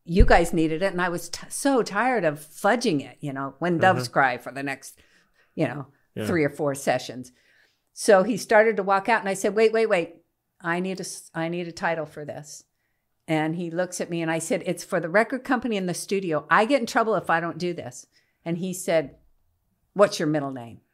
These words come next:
Speaker 1: And I said, "Colleen." And he said, "Write that down." And off he
Speaker 2: Write that
Speaker 1: went.
Speaker 2: down.
Speaker 1: So the, and that's, it, that song never went anywhere. You know what I mean?
Speaker 2: It's
Speaker 1: And my
Speaker 2: somewhere. <laughs>
Speaker 1: Yeah, it's somewhere.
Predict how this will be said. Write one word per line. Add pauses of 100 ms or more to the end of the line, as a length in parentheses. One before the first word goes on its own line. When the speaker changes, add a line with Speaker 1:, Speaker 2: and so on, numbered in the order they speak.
(340)
Speaker 1:
And
I
said,
"Colleen." (160)
And
he
said, (160)
"Write
that
down." (220)
And
off
he
Speaker 2:
Write
that
Speaker 1:
went.
Speaker 2:
down. (320)
Speaker 1:
So
the,
and
that's,
it,
that
song
never
went
anywhere.
You
know
what
I
mean? (140)
Speaker 2:
It's
Speaker 1:
And
my
Speaker 2:
somewhere. (100)
<laughs>
Speaker 1:
Yeah, (140)
it's
somewhere.